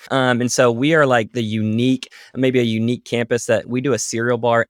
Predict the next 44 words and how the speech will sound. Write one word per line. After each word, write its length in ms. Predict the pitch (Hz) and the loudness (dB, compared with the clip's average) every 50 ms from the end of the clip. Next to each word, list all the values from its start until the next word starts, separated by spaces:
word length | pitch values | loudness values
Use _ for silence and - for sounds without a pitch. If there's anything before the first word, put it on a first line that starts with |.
| _ - | _ -6
every 400 | 117 120 110 110 120 120 120 120 | -6 -6 -4 -4 -2 -2 -2 -2
single 460 | - - - 117 117 110 110 107 101 | -4 -6 -6 -4 -2 0 0 -2 0
week. 260 | 101 113 120 123 - | 0 -2 -2 -2 -4
So 160 | - - 110 - _ _ | -4 -6 -6 -6 _ _
every 240 | - 135 127 120 139 | 0 0 0 0 -2
single 320 | 127 - 139 135 127 123 117 | -2 -2 0 0 0 0 0
week, 300 | 113 110 110 107 - - - | 0 0 -2 -2 -4 -6 -6
our 120 | - 110 | -4 -4
students 340 | - - - 117 110 110 - | -4 -4 -6 -4 -4 -4 -4
have 180 | - 110 104 - | -4 -4 -4 -4
cereal 440 | - - 117 110 110 110 110 110 | -4 -4 -4 -2 0 0 0 -2
to 120 | 107 - - - | -2 -6 -12 -12
eat 320 | - 113 113 117 113 - | -8 -6 -4 -4 -4 -6
and 100 | - 110 | -8 -8
snack 380 | - - - 113 107 110 110 - | -10 -8 -4 -4 -4 -4 -2 -2
on. 280 | 113 107 107 107 110 107 | -2 0 0 0 0 2
Um, 160 | 120 127 120 | 2 2 2
and 100 | 123 120 | 2 0
the 40 | 113 | 0
person 320 | - - 175 190 - - | 0 0 0 0 0 0
that 120 | 202 151 - | -2 -2 -2
sets 300 | - - - 139 - - | -2 -2 -2 -2 0 0
that 180 | - 135 113 - - | 0 0 0 0 -2
up 260 | 107 113 123 120 _ - | 0 0 0 0 _ -2
is 240 | - 113 110 101 107 | -2 0 0 0 -2
Miss 200 | 117 123 117 - | -2 -2 -2 -2
Vicky. 380 | - 117 117 120 - 180 202 196 - | -2 -4 -4 -2 -2 -4 -4 -6 -8
She 180 | - - 139 135 | -8 -2 0 0
is 120 | 127 117 | 0 0
one 120 | 127 127 | 0 0
of 120 | 127 117 117 | 0 2 2
our 200 | 117 113 110 107 | 2 2 2 2
Rockstar 540 | 101 117 117 113 - - - 127 117 113 107 | 2 2 0 0 0 -2 0 0 0 2 0
leaders. 520 | 107 113 117 113 117 120 117 117 110 - - | 0 -2 0 0 2 2 2 0 -2 -4 -8
She 140 | - - 139 | -4 0 2
has 180 | 127 120 110 | 2 0 0
been 180 | 117 120 113 110 | -2 -4 -4 -4
so 260 | - - - 135 135 | -4 0 0 0 0
committed 580 | - - 139 120 110 110 110 113 113 113 - - | 0 -2 -2 -2 0 0 2 2 2 0 0 -2
to 100 | - 110 | -4 -2
making 300 | 107 113 113 - 113 107 | -2 -2 -4 -4 -8 -10
sure 200 | - - 117 107 | -6 -4 -4 -4
that 200 | 107 104 - - | -2 -4 -6 -6
happens 500 | - - 107 107 - - 110 110 - | -6 -8 -8 -6 -6 -6 -6 -6 -8